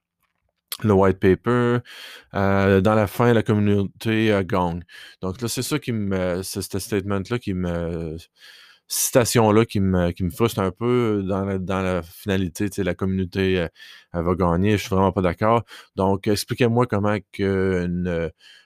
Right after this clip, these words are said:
vous allez avoir, par exemple, vous allez essayer de, d'utiliser Bitcoin comme, euh, comme, euh, monnaie,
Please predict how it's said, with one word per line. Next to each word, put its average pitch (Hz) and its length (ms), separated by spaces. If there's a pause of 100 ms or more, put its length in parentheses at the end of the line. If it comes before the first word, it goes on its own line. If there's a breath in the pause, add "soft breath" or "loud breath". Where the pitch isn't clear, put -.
vous 90 380
allez 92 100
avoir, 90 460 (300)
par 101 100
exemple, 104 260
vous 104 60
allez 98 180
essayer 117 300
de, 101 160
d'utiliser 110 500
Bitcoin 113 480
comme, 104 300
euh, 92 120 (480 loud breath)
comme, 117 280
euh, 104 100
monnaie, 110 460